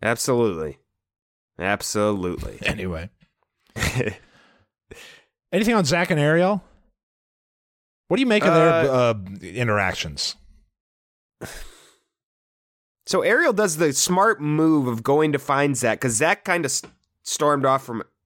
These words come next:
Speaker 1: Anastasia
Speaker 2: I just couldn't believe
Speaker 1: and
Speaker 2: it.
Speaker 1: tells him, and tells her she needs to think about, or he needs to think about it.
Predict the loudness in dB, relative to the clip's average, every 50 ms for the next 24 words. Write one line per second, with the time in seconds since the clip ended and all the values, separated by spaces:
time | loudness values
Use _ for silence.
0 | -6 -4 -2 -2 -2 -2 0 0 0 0 0 0 -2 -2 -2 -2 -6 -8 -10 -10
1 | -10 -10 -10 -8 -4 -2 -2 -2 -2 0 0 0 0 -2 -2 0 0 0 0 0
2 | -2 -2 -4 -6 -10 -12 -10 -8 -6 -4 -2 -2 -2 -2 -2 -2 0 0 2 0
3 | 0 -2 -4 -6 -4 -2 -2 -2 -2 -2 -2 -2 -2 -2 -2 -4 -4 -2 0 0
4 | 0 0 -2 -2 -2 -2 -2 -2 -2 0 -2 0 0 -2 -4